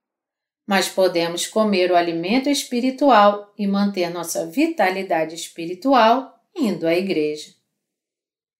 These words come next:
É por isso que temos que assistir aos cultos e participar da Igreja de Deus. É muito bom se reunir para comer o alimento espiritual e também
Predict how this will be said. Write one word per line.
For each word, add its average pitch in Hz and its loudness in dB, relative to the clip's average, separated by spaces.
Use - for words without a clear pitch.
É 370 4
por 185 0
isso 202 0
que 294 0
temos 262 2
que 262 0
assistir 262 -2
aos 151 -4
cultos 262 0
e 370 -2
participar 330 0
da 233 2
Igreja 170 -4
de 185 -8
Deus. 147 -8
É 143 -2
muito 277 0
bom 247 2
se 269 0
reunir 262 4
para 247 0
comer 226 0
o 180 2
alimento 180 -2
espiritual 220 0
e 392 -6
também 233 0